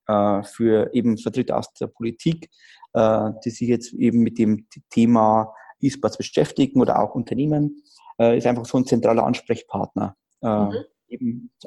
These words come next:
Speaker 1: einerseits für, für, für Unternehmen und Politik,
Speaker 2: Mhm.
Speaker 1: aber eben auch dann als Sprachrohr für die ganzen E-Sportler.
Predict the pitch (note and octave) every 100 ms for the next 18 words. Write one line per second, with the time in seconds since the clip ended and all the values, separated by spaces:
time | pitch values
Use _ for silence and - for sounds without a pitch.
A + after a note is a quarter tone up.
0 | - _ - - _ A#2+ C3 A#2+ A2+ -
1 | - - - - G#2+ - - B2+ A#2 C3
2 | D#3+ - G#2+ - A#3 - G#3 - _ _
3 | _ - F#3 B2 C3+ B2+ C3 - B2 A#2
4 | - A2 - G#2+ G#2 A2 A2 G#2 - G#2+
5 | G2+ G2+ - _ _ - G2 G2+ - F2+
6 | F2 - - - F#2+